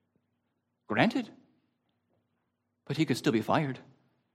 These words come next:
for stealing <laughs> company's goods and cursing out his boss. Or you think of adultery.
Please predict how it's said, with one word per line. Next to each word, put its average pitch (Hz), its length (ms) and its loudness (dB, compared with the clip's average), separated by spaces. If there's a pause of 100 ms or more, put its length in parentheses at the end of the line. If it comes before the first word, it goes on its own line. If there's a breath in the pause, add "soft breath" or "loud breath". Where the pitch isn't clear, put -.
(480)
for 110 100 -10
stealing 117 580 4
<laughs> - 80 -18
company's 117 420 0
goods 131 280 2
and 113 160 0
cursing 156 320 6
out 143 100 10
his 147 140 4
boss. 147 560 6 (1900)
Or 147 100 8
you 123 80 6
think 120 180 4
of 107 200 4 (460)
adultery. 160 480 0